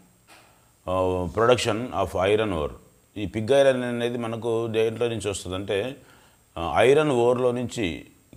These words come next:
కెమికల్ రియాక్షన్స్ జరిగిన తర్వాత, అంటే కెమికల్స్ ద్వారా వాటిలను రియాక్షన్ చేసి ఐరన్ను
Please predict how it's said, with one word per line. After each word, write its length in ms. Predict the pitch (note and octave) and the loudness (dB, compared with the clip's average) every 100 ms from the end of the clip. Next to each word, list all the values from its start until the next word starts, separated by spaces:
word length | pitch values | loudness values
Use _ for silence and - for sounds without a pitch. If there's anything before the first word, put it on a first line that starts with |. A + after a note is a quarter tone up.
| - | -4
కెమికల్ 440 | A#2 B2+ C3+ C3 | -2 0 0 0
రియాక్షన్స్ 540 | A#2+ A#2 A2 A2+ G#2+ F#2 | 0 0 0 -4 -6 -6
జరిగిన 360 | F2 F#2 G#2+ | -4 -4 -4
తర్వాత, 400 | F#2+ F2+ F#2 F2 | -4 0 0 0
అంటే 260 | F2+ D#2 F#2 | -4 -4 -6
కెమికల్స్ 500 | F2+ F2+ F#2+ G#2+ F#2 | -6 -6 -4 -6 -6
ద్వారా 340 | F#2 G2 G2 | -4 -2 0
వాటిలను 520 | G2 F#2 E2+ F2 A2 A#2+ | 0 0 -2 -6 -6 -6
రియాక్షన్ 480 | F2+ F#2 F2 F#2+ | -4 -4 -4 -6
చేసి 440 | D#2+ E2+ - F2 D#2 | -6 -6 -6 -6 -4
ఐరన్ను 460 | E2 F2+ E2 E2 | -2 -4 -4 -8